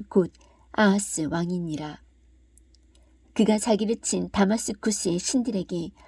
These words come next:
희생물을 드리며 이르되, "시리아 왕들의 신들이 그들을 도왔으므로 나도 그들에게 희생물을 드려 그들이 나를 돕게 하리라." 하였으나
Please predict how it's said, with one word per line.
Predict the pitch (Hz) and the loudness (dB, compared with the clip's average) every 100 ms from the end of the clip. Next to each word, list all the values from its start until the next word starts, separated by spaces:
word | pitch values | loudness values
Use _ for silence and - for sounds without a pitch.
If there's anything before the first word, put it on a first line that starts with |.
| - _ - | -20 _ 6
희생물을 | 277 285 214 208 196 | 8 8 2 2 0
드리며 | 208 170 175 165 - | -2 -4 -6 -4 0
이르되, | 190 185 170 165 180 _ _ _ _ _ _ _ _ _ _ - _ _ _ | 0 0 -4 -6 -10 _ _ _ _ _ _ _ _ _ _ -20 _ _ _
"시리아 | - 262 226 190 - | 0 2 4 2 0
왕들의 | 180 190 196 196 | 0 0 2 0
신들이 | - 214 190 160 160 175 - | 0 -2 -2 -4 -6 -8 -10
그들을 | - 208 202 208 | 2 4 6 2
도왔으므로 | 208 208 214 - 170 160 160 147 - - - _ _ _ | 0 0 0 -2 -4 -4 -6 -8 -12 -20 -20 _ _ _
나도 | 202 208 202 214 | 4 6 6 2
그들에게 | 226 220 214 208 | 0 -2 -2 -2
희생물을 | 240 - 277 220 165 165 156 | -2 0 0 0 0 -2 -6
드려 | - 156 151 - - _ _ | -6 -6 -6 -10 -20 _ _
그들이 | - 202 175 165 - | 2 4 2 -2 2
나를 | 180 196 | 2 4
돕게 | 196 226 - - | 0 0 -2 -6
하리라." | 185 175 165 151 | -6 -6 -6 -8
하였으나 | 175 208 185 - 160 160 160 | -6 -4 -2 -2 -2 -6 -6